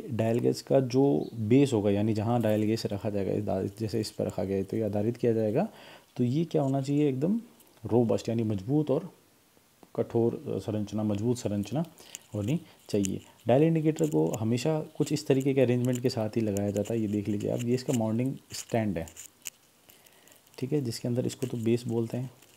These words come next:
ये आपका tool mounting होल्डर है और यहाँ आपका pointer है, ठीक है। तो इस तरीके से इसको attach किया जाता है और ये base बहुत ज़्यादा weight वाला होता है, तो इसको एक फिक्स जगह पे,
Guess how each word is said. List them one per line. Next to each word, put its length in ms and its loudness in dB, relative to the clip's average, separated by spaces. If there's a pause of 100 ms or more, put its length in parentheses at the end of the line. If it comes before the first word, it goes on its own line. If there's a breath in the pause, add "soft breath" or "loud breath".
(500)
ये 120 -2
आपका 340 -4 (1000 loud breath)
tool 200 4
mounting 340 0
होल्डर 320 -4
है 60 0
और 120 -2
यहाँ 240 -4
आपका 260 -8 (300)
pointer 300 -6
है, 160 -16 (400)
ठीक 180 -8
है। 80 -6 (540 loud breath)
तो 80 -4
इस 120 -8
तरीके 280 -2
से 140 -2
इसको 260 -4 (440)
attach 260 -2
किया 140 -4
जाता 240 -4
है 60 -2
और 60 -2
ये 180 2
base 420 4
बहुत 180 2
ज़्यादा 280 -2 (180)
weight 400 2
वाला 180 0
होता 200 -2
है, 60 -2
तो 100 -4
इसको 240 -4
एक 100 -2
फिक्स 280 -2
जगह 240 0
पे, 140 -4